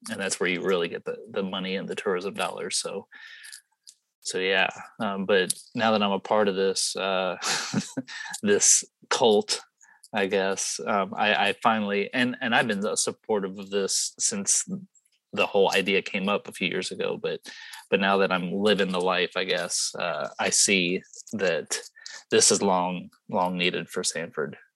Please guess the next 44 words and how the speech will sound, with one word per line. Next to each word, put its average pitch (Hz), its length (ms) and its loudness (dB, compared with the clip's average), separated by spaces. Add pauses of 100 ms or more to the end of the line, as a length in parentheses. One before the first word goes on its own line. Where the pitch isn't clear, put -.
(120)
and, 151 480 -12 (300)
um, - 280 -14 (580)
just 110 160 2
our, 120 100 6
our 123 260 6
overall 110 320 6
facilities 92 880 -2 (200)
for, - 380 -2 (480)
for 92 200 -2
youth 95 220 0
sports 95 400 0
around 90 380 -4
here 87 340 -2
are, 90 400 -2 (240)
um, 87 380 -10 (560)
I 110 60 2
know 101 140 4
a - 20 6
lot 95 200 6
of 90 100 0
people 95 280 -2
work 101 200 0
hard 95 320 0
to - 60 -10
keep - 240 -10
these 92 180 -6
fields 92 320 -2
maintained. 92 520 -2
And 90 80 -2
I, 95 240 0
I 101 40 2
don't 92 160 -2
mean 95 180 -2
to - 60 -2
say 101 200 2
that 82 100 -6
the - 80 -4
fields 107 380 0
are 85 40 -4
bad, 87 360 -10
but 101 80 -4
just - 220 -4
the - 100 0
overall 95 600 2